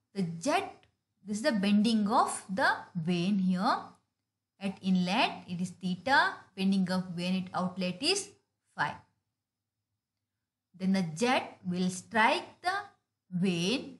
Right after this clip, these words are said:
at inlet at a velocity is equal to absolute velocity. Water will go out with the velocity is equal to absolute velocity at an angle is equal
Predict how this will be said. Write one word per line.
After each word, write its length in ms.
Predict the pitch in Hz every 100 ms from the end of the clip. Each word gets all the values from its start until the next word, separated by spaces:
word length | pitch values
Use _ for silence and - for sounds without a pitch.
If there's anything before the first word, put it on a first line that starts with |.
| -
at 200 | 302 -
inlet 580 | 190 175 170 190 262 - _ _ _
at 200 | _ 247
a 40 |
velocity 360 | 214 190 190 180
is 120 | -
equal 260 | - 175 170
to 200 | - 403 466 - _ _
absolute 560 | 170 180 180 285 381 392
velocity. 960 | 196 170 170 165 160 - 185 302 427 - _ _ _ _ _ _ _ _ _ _ _ _ _
Water 340 | 170 190 214 202
will 240 | 190 196
go 280 | 170 269 311 -
out 440 | 202 208 208 -
with 120 | 190
the 100 | 180
velocity 480 | 175 180 185 185 180
is 120 | 180
equal 280 | 180 180 180 175
to 200 | 330 440 - - -
absolute 420 | 160 165 262 381
velocity 760 | 262 196 180 180 160 180 180 -
at 100 | 170
an 140 | 175 170
angle 380 | 165 175 180
is 800 | 349 415 - - _ _ _ 170
equal 300 | 180 - 175